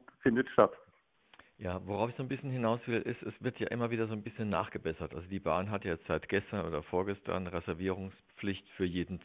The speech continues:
Speaker 2: zweiten Platz. Jeder zweite Platz muss quasi frei bleiben. Es hieß die ganze Zeit, das sei nicht nötig. Die Kinder, wir hatten schon mal drüber gesprochen, fahren morgens im Schulbus. Ähm, ist, sind es nicht vielleicht doch am Ende alles noch ein bisschen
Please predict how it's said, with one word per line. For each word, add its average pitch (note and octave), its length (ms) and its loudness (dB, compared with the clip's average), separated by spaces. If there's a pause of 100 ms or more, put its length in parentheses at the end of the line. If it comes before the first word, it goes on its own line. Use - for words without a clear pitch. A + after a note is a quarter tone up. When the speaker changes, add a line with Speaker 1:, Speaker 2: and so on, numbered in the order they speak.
(120)
Speaker 2:
zweiten E2 340 0
Platz. D2 220 -4
Jeder D#2 160 -2
zweite E2 260 -2
Platz E2+ 160 -6
muss F#2+ 140 -10
quasi E2 320 -6
frei E2 340 -2
bleiben. F2 400 -2 (720)
Es - 80 -8
hieß A2 240 0
die B2 80 0
ganze G#2 220 2
Zeit, G2+ 100 2
das G2+ 160 2
sei F#2+ 140 4
nicht G2+ 200 -2
nötig. F2+ 500 0
Die G#2+ 120 -4
Kinder, B2 500 0
wir F#2+ 120 0
hatten G#2+ 120 -2
schon G2+ 80 -6
mal F#2+ 80 -4
drüber F#2+ 220 -4
gesprochen, F#2+ 420 -4
fahren G2 240 0
morgens F2+ 320 2
im A2 140 -6
Schulbus. C3 440 0 (720)
Ähm, F#2 300 0 (400)
ist, D2 920 -10
sind A2 100 -4
es G#2+ 140 -6
nicht A2+ 120 -10
vielleicht G2+ 220 -2
doch - 180 -8
am G#2 140 -4
Ende G#2+ 420 -4
alles G2+ 200 -4 (100)
noch G2+ 140 -6
ein G2+ 80 -10
bisschen G#2 260 -10